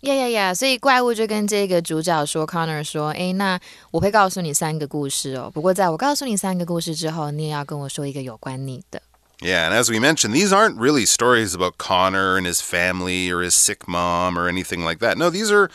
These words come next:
Speaker 2: proper stories, like fairy tales or something like that. As we read, the first story was about a prince whose father married a witch.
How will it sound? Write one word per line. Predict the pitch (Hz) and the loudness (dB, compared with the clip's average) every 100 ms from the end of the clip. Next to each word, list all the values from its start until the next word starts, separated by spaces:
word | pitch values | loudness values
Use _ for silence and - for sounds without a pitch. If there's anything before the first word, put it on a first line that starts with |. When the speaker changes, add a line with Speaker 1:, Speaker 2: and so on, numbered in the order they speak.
| - - - - | -14 -20 -20 -4
Speaker 2:
proper | - 190 208 196 | 2 2 2 0
stories, | - 294 190 90 107 | 4 6 4 4 -2
like | 127 | -4
fairy | - 262 233 127 | 2 6 6 4
tales | - 90 80 80 - | 2 0 0 -4 -4
or | 87 | 0
something | 107 80 92 85 | -2 -2 -6 -2
like | 87 85 | -4 2
that. | 170 92 | 4 4
As | 104 120 | 2 0
we | 131 147 | -2 -2
read, | 208 117 | 0 0
the | 101 | -2
first | - 151 180 190 - | 0 4 4 4 2
story | - 165 156 160 156 - - - - | 0 2 4 4 0 -4 -20 -16 0
was | 113 - | 2 2
about | 82 123 131 | 4 4 4
a | 120 | 2
prince | - - 165 80 - - - - - - | -2 2 4 2 0 2 2 -4 -14 0
whose | 143 135 - | 4 4 2
father | - 233 220 87 87 107 | 4 6 6 2 -4 -6
married | - 87 101 127 143 147 - | -10 -2 0 2 2 0 0
a | 147 | 2
witch. | 160 202 220 - - - | 2 4 2 2 0 0